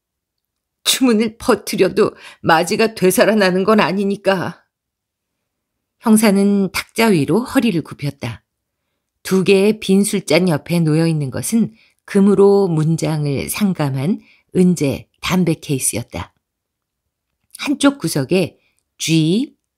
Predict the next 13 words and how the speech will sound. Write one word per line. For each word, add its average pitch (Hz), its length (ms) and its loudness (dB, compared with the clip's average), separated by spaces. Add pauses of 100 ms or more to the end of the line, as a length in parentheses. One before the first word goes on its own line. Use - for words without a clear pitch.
(1300)
D 165 460 -2
E 240 400 -4 (1800)
B라는 131 480 -2
머리 135 240 0
글자가 127 560 -4
새겨져 247 400 -2
있었다. - 580 -10 (2250)
"드브리소가 160 1120 2
오후에 165 540 2
여기 156 260 0
왔었나?" 139 840 -2 (840)
와일더가 160 840 -2
물었다. 139 560 -6